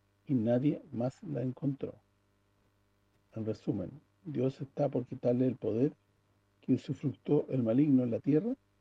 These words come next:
y éste se aferra a su poder. Y así como el Señor está armando una nueva época de vida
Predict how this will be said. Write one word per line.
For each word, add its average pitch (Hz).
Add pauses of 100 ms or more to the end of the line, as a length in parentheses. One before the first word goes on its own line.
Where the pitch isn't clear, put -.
(680)
y -
éste -
se -
aferra 113 (100)
a -
su 156
poder. 151 (1300)
Y 127
así 175
como 151
el 123
Señor 127 (140)
está 131
armando 123
una 110
nueva 123
época 113
de 101
vida 123